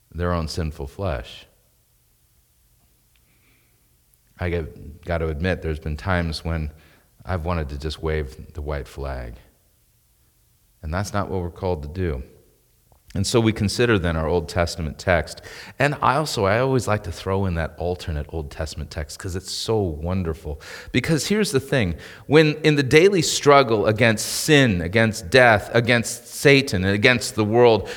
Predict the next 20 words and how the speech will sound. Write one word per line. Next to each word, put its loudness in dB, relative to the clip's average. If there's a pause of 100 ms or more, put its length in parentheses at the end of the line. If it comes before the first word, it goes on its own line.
against 2
all 8
these 4
forces 2
of 2
darkness 6
that 2
would 2
lead 4
us 4 (380)
into, 4
into 2
death, 4 (720)
you'll 8
note 6
that 4 (160)
we 2
all 8
have 2
that 0